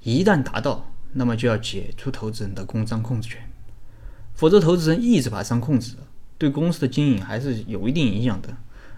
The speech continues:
啊，甚至会有很大的影响，特别是对这个创业者对公司的控制会有很大影响。那么这就是高管的控制和印章的管理，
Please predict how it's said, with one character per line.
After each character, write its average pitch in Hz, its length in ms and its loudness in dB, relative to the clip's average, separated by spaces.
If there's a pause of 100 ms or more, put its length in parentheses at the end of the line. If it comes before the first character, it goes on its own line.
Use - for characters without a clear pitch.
啊， - 100 -10
甚 147 160 2
至 135 120 4
会 139 160 4
有 120 60 4
很 - 160 -8
大 135 180 -4
的 95 80 -10
影 95 100 -10
响， - 160 -12 (400)
特 196 220 4
别 120 120 2
是 113 200 0
对 123 120 2
这 110 120 -2
个 104 100 -2
创 135 240 0
业 113 60 0
者 - 200 -8 (520)
对 139 100 6
公 135 200 6
司 135 60 -2
的 117 120 0
控 135 280 -2
制 107 160 -6
会 - 200 -4
有 107 40 -4
很 - 140 -10
大 85 140 -8
影 82 100 -8
响。 - 160 -8 (1800)
那 135 80 2
么 120 80 4
这 131 180 6
就 120 60 4
是 113 160 -2
高 160 260 2
管 110 180 -4
的 120 80 -10
控 135 300 0
制 - 120 -8 (880)
和 107 260 0
印 156 160 2
章 127 120 4
的 117 60 0
管 104 180 -8
理， - 120 -10